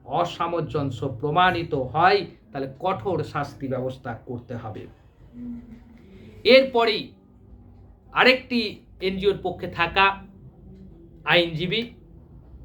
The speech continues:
গোপাল স্বামী, তিনি বক্তব্য রাখতে উঠে তিনি বলেন যে এতক্ষণ ধরে যা আলোচনা হয়েছে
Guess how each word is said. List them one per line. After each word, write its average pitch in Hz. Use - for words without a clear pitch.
গোপাল 170
স্বামী, 208
তিনি 262
বক্তব্য 156
রাখতে 151
উঠে 147
তিনি 127
বলেন 196
যে 220
এতক্ষণ 285
ধরে 285
যা 254
আলোচনা 269
হয়েছে 254